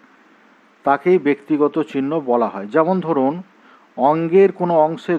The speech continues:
গভীর কাটা দাগ, যে দাগ মিলিয়ে যায় নাই, তিল, জ্যোতি বা জরুল চিহ্ন।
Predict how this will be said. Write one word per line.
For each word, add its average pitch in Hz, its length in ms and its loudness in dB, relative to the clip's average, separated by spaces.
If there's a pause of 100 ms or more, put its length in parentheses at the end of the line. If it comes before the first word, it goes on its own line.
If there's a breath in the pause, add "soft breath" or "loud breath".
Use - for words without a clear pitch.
গভীর 139 320 0 (100)
কাটা 143 340 2
দাগ, 104 280 -6 (1160 soft breath)
যে 143 260 0
দাগ 151 340 2 (240)
মিলিয়ে 151 500 2
যায় 120 300 0
নাই, 90 300 -4 (1120 soft breath)
তিল, 165 420 2 (160)
জ্যোতি 156 460 0
বা 127 140 4
জরুল 135 420 0
চিহ্ন। 98 360 -8